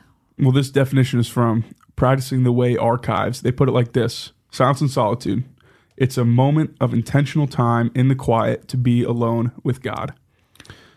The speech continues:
So to, to sum that up, it would be, uh, a purposeful time that you would set aside, um, whether that's, it's, it's some random part of your day, whatever that would look like, to be still,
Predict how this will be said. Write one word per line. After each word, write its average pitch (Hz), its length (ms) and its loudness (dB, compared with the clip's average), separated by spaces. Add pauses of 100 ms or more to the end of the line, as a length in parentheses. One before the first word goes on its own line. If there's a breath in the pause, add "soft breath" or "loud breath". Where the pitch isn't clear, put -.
(140 loud breath)
So 123 340 0
to, 120 200 -8
to 120 340 -8
sum 131 220 -4
that 127 120 2
up, 135 180 0
it 117 60 0
would 123 180 -2
be, 120 320 0 (100)
uh, 127 220 -4 (400)
a 127 80 0
purposeful 160 580 -4
time 123 300 -2
that 117 160 -4
you 131 80 2
would 123 120 -2
set 123 240 -2
aside, 120 540 -2 (380 soft breath)
um, 120 500 0
whether 123 220 2
that's, 117 380 -4 (120)
it's, - 560 -10
it's - 140 -8
some 139 280 -4
random 131 280 0
part 131 180 0
of 135 60 0
your 135 80 0
day, 123 240 -2
whatever 127 240 0
that 120 100 0
would 120 80 -2
look 120 180 -2
like, 120 280 -4 (380 loud breath)
to 131 440 2 (640)
be 143 180 0
still, 127 500 -2